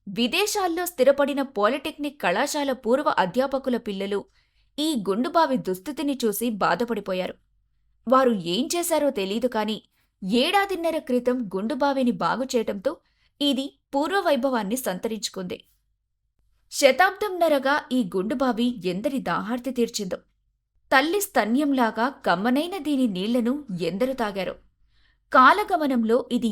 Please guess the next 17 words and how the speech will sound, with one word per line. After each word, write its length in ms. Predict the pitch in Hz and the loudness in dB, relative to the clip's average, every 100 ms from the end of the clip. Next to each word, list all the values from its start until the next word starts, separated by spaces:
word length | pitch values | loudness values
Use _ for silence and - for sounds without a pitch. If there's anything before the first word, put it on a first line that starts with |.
| 165 | -2
ఎన్ని 200 | 170 220 | -2 0
మార్పులను 540 | 226 196 240 311 311 269 214 | 2 0 0 -4 -4 -4 -6
చూసిందో. 340 | 196 180 - - _ _ _ _ _ _ 262 | -8 -8 -10 -10 _ _ _ _ _ _ -2
ఈ 260 | 311 277 190 | 0 0 0
గుండుబావి 680 | 202 294 254 240 240 233 - _ - | -2 0 0 2 0 -4 -8 _ 2
తన 100 | 349 | 2
గుండెల్లో 640 | 240 190 220 294 370 277 302 | 2 0 0 0 0 2 2
ఎన్ని 420 | 208 180 196 277 | 0 -2 -2 -2
జ్ఞాపకాలను 720 | 185 175 202 294 339 339 311 | -2 0 0 0 0 0 -2
దాచుకుందో. 580 | 214 180 - - 185 - - _ _ _ _ _ _ | -2 -4 -6 -8 -8 -10 -12 _ _ _ _ _ _
తనపై 440 | 269 277 349 453 427 | 4 6 6 4 4
వీస్తున్న 440 | 381 339 320 269 | 2 -2 -2 0
చల్లని 580 | 269 269 190 233 269 254 190 | 0 0 -2 0 0 0 0
గాలికి 500 | 185 240 240 247 - | 0 0 -2 -6 -2
కదలాడుతున్న 720 | 190 208 247 285 262 247 254 - | -2 0 0 -2 -2 0 0 -2
అలలతో 540 | 190 220 233 233 208 - _ _ _ | -2 -2 -2 -2 -4 -8 _ _ _
గుండుబావి 800 | 185 202 196 233 233 214 220 254 | -8 -4 0 0 0 0 -2 -6